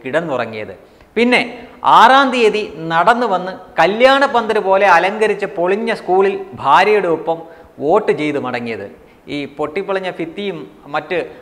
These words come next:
അലങ്കാരങ്ങളൊന്നും കാണണ്ടെന്ന വെച്ചിട്ടായിരിക്കും ഈ കർട്ടനൊക്കെ കൊണ്ട് വളരെ ഭംഗിയാക്കി ആക്കിയ ഒരു സ്കൂളിലായിരുന്നു അദ്ദേഹം വോട്ട് ചെയ്തത്.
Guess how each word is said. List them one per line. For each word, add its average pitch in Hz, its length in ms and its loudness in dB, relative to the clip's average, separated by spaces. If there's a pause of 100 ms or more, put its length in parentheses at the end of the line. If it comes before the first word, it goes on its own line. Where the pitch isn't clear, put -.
(180)
അലങ്കാരങ്ങളൊന്നും 180 720 0 (100)
കാണണ്ടെന്ന 185 520 -4 (200)
വെച്ചിട്ടായിരിക്കും 143 680 -6 (420)
ഈ - 20 -14 (1160)
കർട്ടനൊക്കെ 180 520 -4
കൊണ്ട് 160 220 -4
വളരെ 147 240 -4 (240)
ഭംഗിയാക്കി 160 520 -8 (100)
ആക്കിയ 143 280 -6
ഒരു 143 120 -8
സ്കൂളിലായിരുന്നു 127 600 -6
അദ്ദേഹം 120 300 -10 (440)
വോട്ട് 127 360 -8
ചെയ്തത്. 92 280 -16